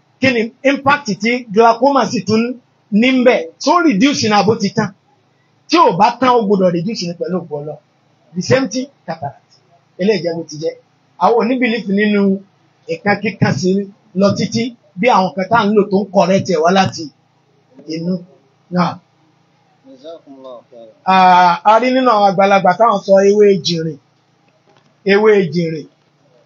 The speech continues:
Speaker 1: Pé kéèyàn máa kan sí. Ohun tí òun láì, tí ò jẹ́ ká láì, bàbá yẹn náà ni wọ́n sọ ńjọ́ yẹn. Ìgbà tí wọ́n láwọn ti jẹun pẹ̀lú oògùn alágbára mẹ́rin láìpẹ́, "Ah, àfáà, mo ti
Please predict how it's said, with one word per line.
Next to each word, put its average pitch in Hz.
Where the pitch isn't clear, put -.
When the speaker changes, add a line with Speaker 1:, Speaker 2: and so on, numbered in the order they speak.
Speaker 1:
Pé 233
kéèyàn 220
máa 180
kan 185
sí. 175
Ohun 226
tí 262
òun 220
láì, 233
tí 254
ò 233
jẹ́ 202
ká 233
láì, 233
bàbá 185
yẹn 208
náà 208
ni 190
wọ́n 190
sọ 190
ńjọ́ 202
yẹn. 151
Ìgbà 185
tí 233
wọ́n 226
láwọn 220
ti 190
jẹun 190
pẹ̀lú 190
oògùn 185
alágbára 202
mẹ́rin 214
láìpẹ́, 190
"Ah, 233
àfáà, 190
mo 175
ti 180